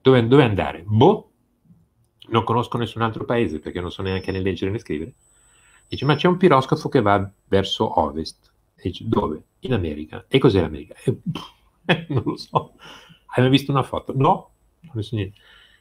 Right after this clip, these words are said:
"Allora andiamo in America." E questi partivano,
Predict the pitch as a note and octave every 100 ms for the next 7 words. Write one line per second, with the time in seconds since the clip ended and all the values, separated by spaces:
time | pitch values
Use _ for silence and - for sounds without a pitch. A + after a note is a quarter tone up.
0 | _ - C3+ F#3+ G2+ F#2 E2 D#2 A#2 -
1 | - F2+ _ _ _ _ _ _ _ _
2 | _ A2+ G2+ G2 C#3+ E3 - A#2+ - E3+
3 | F#3+ G3 F3+ D#3 -